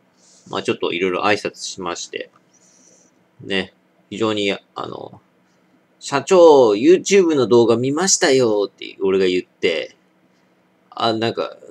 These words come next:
そんで、すっごい腰が低くてね。あの、<clears throat>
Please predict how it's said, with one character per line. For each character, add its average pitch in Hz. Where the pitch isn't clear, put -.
そ -
ん 104
で、 98
す -
っ 104
ご 160
い -
腰 131
が 127
低 123
く 95
て 76
ね。 95
あ 90
の、 87
<clears throat> 120